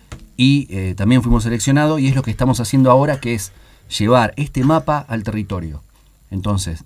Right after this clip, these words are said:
diseñamos cinco circuitos, eh, que ya hicimos el primero, que es so-, que es sobre Parque Urquiza, y ahora este sábado,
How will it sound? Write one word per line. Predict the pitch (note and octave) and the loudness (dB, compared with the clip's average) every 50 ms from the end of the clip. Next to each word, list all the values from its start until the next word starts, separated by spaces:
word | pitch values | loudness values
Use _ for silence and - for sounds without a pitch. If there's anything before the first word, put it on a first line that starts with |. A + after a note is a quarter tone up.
| _ - | _ -6
diseñamos | G#2 G2 - G#2+ A#2 B2+ B2+ A2+ G#2 F#2 - | -6 -2 0 2 2 4 4 4 2 0 0
cinco | - - D#3 E3 E3 D3 - B2 | -2 0 0 0 0 0 -2 -4
circuitos, | - - A2 G#2 - C#3+ C#3 C3+ C3 C3 D3+ - - - - - _ _ - - - - _ _ _ _ _ _ _ _ - | -4 -4 -6 -2 0 0 0 0 0 -4 -4 -4 -10 -16 -20 -20 _ _ -20 -20 -20 -20 _ _ _ _ _ _ _ _ -12
eh, | - F#2+ F#2 F2+ F2+ E2+ E2+ E2 D#2 D#2 D2+ C#2+ - - - | -8 -6 -6 -4 -4 -4 -6 -6 -6 -8 -8 -10 -12 -12 -8
que | - G2+ | -6 -4
ya | F#2+ G#2 A2 | -4 -2 -2
hicimos | A2+ G2+ A#2+ A2+ A#2 A2 G2 | -4 -2 -2 -2 -2 -2 -2
el | G#2 F#2+ | -4 -4
primero, | - G2+ G#2+ B2+ C#3+ C#3 B2 G2+ | -2 0 2 2 2 2 2 0
que | - | -4
es | G2 F#2+ | -8 -8
so-, | - F2 - - - - | -8 -12 -12 -14 -16 -10
que | - F#2 F#2 F2+ | -8 -8 -8 -8
es | F2+ - - - - _ _ _ _ | -10 -12 -16 -20 -20 _ _ _ _
sobre | - - - F2 F2+ F2 | -14 -12 -10 -8 -8 -6
Parque | - F#2 F#2 G2 | -6 -6 -6 -6
Urquiza, | F#2 F#2 A#2 A#2+ - - C3 B2+ - - - - - - - - | -4 -4 -4 -4 -2 -4 -6 -6 -6 -12 -20 -20 -20 -20 -12 -4
y | G2+ | 0
ahora | G#2 G#2 G#2 G#2 G#2 | 0 2 2 2 0
este | A2 - - A2+ | -2 -2 -2 -4
sábado, | G#2 - - C#3+ C3 B2 A#2 A2+ A2+ A2+ A2+ A#2 | -2 0 2 4 4 4 4 4 2 -2 -4 -6